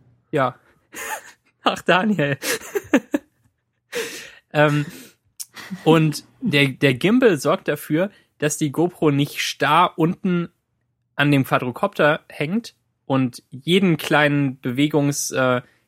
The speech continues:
Kram, den der Quadrocopter macht, um sich halt selbst auszugleichen und so mitmacht, sondern dass es, ähm,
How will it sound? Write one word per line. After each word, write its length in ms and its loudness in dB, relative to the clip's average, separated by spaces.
Kram, 480 0
den 100 2
der 140 2
Quadrocopter 600 0
macht, 480 -2
um 180 2
sich 200 -2
halt 160 0
selbst 320 2
auszugleichen 600 0
und 100 -4
so 100 -4
mitmacht, 460 -2
sondern 340 2
dass 220 0
es, 200 -4
ähm, 300 -2